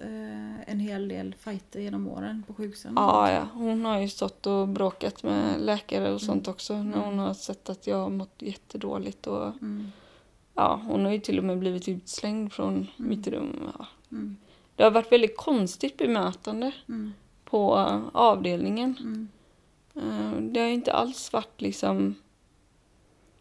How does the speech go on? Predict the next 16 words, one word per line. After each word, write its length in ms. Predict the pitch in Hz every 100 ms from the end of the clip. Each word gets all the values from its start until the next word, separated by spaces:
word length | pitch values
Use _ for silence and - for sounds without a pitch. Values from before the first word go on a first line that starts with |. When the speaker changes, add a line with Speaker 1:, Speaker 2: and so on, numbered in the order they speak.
| _ _ _ _ _ _ _ -
Speaker 2:
tillmötesgående. 1200 | 233 226 202 196 185 - 202 196 190 196 208 202
Och 120 | 208
jag 120 | 202 - - -
Speaker 1:
Nej. 180 | 233
Speaker 2:
vet, 320 | 220 214 202 220
min 320 | - 226 214
kille, 340 | 226 214 202
han 200 | 202 220
blev 120 | 226
ju 440 | 226 226 220 214 214 - _ _ - _ - - - _ _ -
utslängd 720 | 226 185 - - 233 247 247
innan 180 | 233 208
jag 180 | 196 190
skulle 220 | - 185
opereras. 920 | - 202 185 185 190 240 247 - -
Speaker 1:
Mm. 260 | 220 220